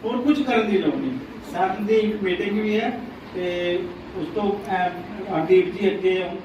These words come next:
ਰੱਖੋਗੇ। ਮੈਂ ਸਿਰਫ ਇੰਨਾ ਕਹਿਣਾ ਚਾਹੁੰਦਾ ਕਿ thank you ਸਕੂਲ ਸਟਾਫ, ਸਪੈਸ਼ਲੀ ਬੱਚਿਓ, ਮੈਂ ਤੁਹਾਡਾ ਧੰਨਵਾਦ ਕਰਦਾ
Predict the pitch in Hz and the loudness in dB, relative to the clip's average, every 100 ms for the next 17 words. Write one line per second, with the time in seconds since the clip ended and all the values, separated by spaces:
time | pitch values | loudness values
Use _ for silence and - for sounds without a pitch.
0 | - 160 156 190 202 202 208 - 220 196 | -12 -10 -4 -2 0 0 0 0 0 0
1 | 180 180 175 170 165 156 170 220 240 - | -2 -4 -2 -2 -2 -6 -6 -4 -6 -8
2 | - - - 185 185 180 190 - 180 185 | -12 -14 0 4 4 4 2 -2 -4 -2
3 | 185 254 262 262 - - - - 202 208 | 4 6 6 4 -2 -8 -12 -12 0 0
4 | 208 214 214 220 - - - 180 185 220 | 2 2 2 2 -2 -10 -4 -4 2 2
5 | 233 233 - - 180 - 214 226 226 214 | 2 -2 -6 -8 -6 0 4 4 2 -6
6 | - 185 233 220 190 185 190 185 156 - | 0 2 2 0 0 0 -2 -2 -2 -2
7 | 156 151 160 170 | -4 -4 -6 -6